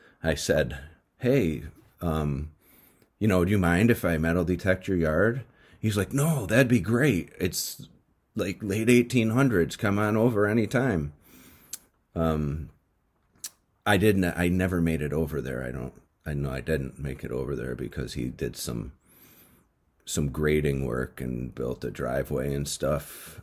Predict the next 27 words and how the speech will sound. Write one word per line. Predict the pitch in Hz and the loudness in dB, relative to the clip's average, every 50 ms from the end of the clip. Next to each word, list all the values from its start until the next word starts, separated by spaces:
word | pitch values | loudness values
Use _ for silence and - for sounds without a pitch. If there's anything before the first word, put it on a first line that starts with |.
| - - | -12 -10
Um, | 80 73 71 73 71 69 71 71 73 - _ _ _ _ _ _ _ _ _ _ _ _ _ _ _ _ - | -6 -4 -4 -2 -2 -4 -4 -6 -12 -16 _ _ _ _ _ _ _ _ _ _ _ _ _ _ _ _ 6
that's | 101 113 - - | 6 6 6 6
when | 110 85 | 2 2
I | 73 69 | 2 0
should | - - 92 90 | 2 4 4 4
have | 78 73 | 4 2
gone | 71 - 58 60 | 0 -4 -4 -6
over, | 64 64 65 - 60 | -6 -6 -6 -6 -6
when | 64 65 64 | -6 -4 -4
they | 58 60 | -6 -6
dug | 50 - 67 60 60 67 | -6 -4 -4 -4 -2 -2
up, | 69 65 - - | -4 -4 -6 -8
I | 60 50 | -10 -8
guess. | 52 57 53 60 69 - - - - - | -8 -8 -8 -8 -10 -12 -14 -18 -16 -14
But | - 58 58 57 - - - | -10 -10 -10 -12 -14 -14 -10
I | 67 64 | -10 -10
just, | - - - - - - - _ _ _ _ _ - | -8 -10 -12 -12 -12 -16 -16 _ _ _ _ _ -12
some | - - 67 60 | -8 -6 -6 -4
reason, | 64 65 69 69 73 69 | -4 -4 -4 -4 -4 -6
didn't | 65 71 69 69 - | -4 -4 -6 -6 -8
make | 69 67 69 71 - | -8 -8 -8 -8 -8
it | 67 69 - - | -10 -10 -8 -6
there. | 71 69 78 78 - - - - - - - - _ _ _ _ _ | -6 -4 -4 -6 -8 -14 -20 -20 -20 -20 -20 -20 _ _ _ _ _
But | - 95 90 | 2 4 4
I | 92 87 | 4 4
just | 92 107 - - 98 | 2 0 0 0 2
remember, | 90 85 87 87 101 110 98 95 90 90 87 87 85 80 82 80 73 | 2 4 4 4 4 4 4 4 4 4 4 4 4 2 2 -2 -4